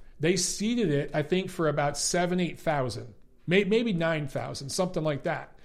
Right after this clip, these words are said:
More than half of it was completely blocked off 'cause they knew it wasn't gonna sell that.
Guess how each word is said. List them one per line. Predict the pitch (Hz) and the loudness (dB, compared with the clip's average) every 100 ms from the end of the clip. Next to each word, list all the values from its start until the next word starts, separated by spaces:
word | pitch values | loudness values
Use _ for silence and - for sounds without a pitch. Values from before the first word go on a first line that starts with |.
| - - - | -20 -12 6
More | 202 247 | 8 10
than | 185 | 8
half | 139 - 208 226 - | 0 -4 -2 -2 -2
of | 143 | -2
it | 135 127 - - - - | -2 -2 -10 -14 -18 -4
was | 151 151 - | -2 0 -4
completely | - 185 175 - 208 226 202 156 143 - - | 0 0 0 0 0 2 4 4 4 -4 -8
blocked | 131 160 156 190 | 0 2 2 2
off | 175 143 - - - - - - | 0 0 -10 -12 -14 -14 -14 -6
'cause | - 180 | 2 8
they | 196 208 | 10 10
knew | 180 233 226 | 8 8 10
it | 170 | 10
wasn't | 160 170 175 | 10 6 6
gonna | 165 151 | 4 2
sell | - 226 233 | 4 4 6
that. | 147 117 123 | 4 2 -6